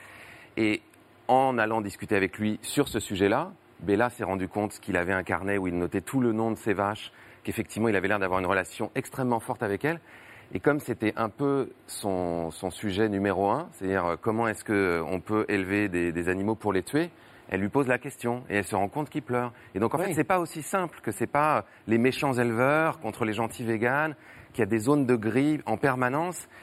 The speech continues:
Speaker 2: Et ces
Speaker 1: Et
Speaker 2: larmes sont tellement signifiantes. C'est ce qui rend justement cette séquence, euh,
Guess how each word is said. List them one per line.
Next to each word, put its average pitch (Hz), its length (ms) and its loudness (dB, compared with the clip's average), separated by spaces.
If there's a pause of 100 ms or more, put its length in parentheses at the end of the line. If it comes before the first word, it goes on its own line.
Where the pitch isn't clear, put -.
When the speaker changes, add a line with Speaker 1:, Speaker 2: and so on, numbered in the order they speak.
(160)
Speaker 2:
Et 143 60 -2
ces - 140 -2
Speaker 1:
Et 151 40 2
Speaker 2:
larmes 180 380 0
sont 139 140 -6
tellement 180 360 -4
signifiantes. 165 640 -8 (440)
C'est - 140 -4
ce - 140 -4
qui 143 160 -2
rend 190 220 2
justement 139 440 0
cette 117 200 -6
séquence, 123 520 -4
euh, 107 240 -2